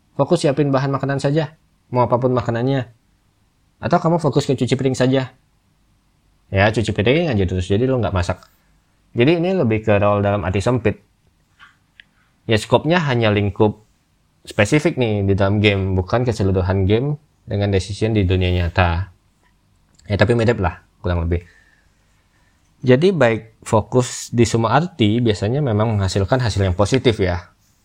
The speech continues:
Tapi kadang juga memunculkan suatu kebosanan apabila dalam arti sempit tersebut mengharuskan suatu role hanya melakukan itu ke itu.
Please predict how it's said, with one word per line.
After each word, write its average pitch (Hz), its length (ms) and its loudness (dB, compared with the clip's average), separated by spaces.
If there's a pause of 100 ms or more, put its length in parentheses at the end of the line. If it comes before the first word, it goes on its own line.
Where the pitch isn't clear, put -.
(1040)
Tapi 156 160 2
kadang 147 240 2
juga 127 240 2
memunculkan 110 640 0
suatu 107 240 -4
kebosanan 104 960 0 (320)
apabila 101 720 0
dalam 95 240 -2
arti 90 400 -4
sempit 87 320 -6
tersebut 98 320 0
mengharuskan 113 640 -2
suatu 92 480 0
role 135 320 0
hanya 107 720 -4 (480)
melakukan 113 480 0
itu 110 160 -2
ke 120 160 2
itu. 127 400 0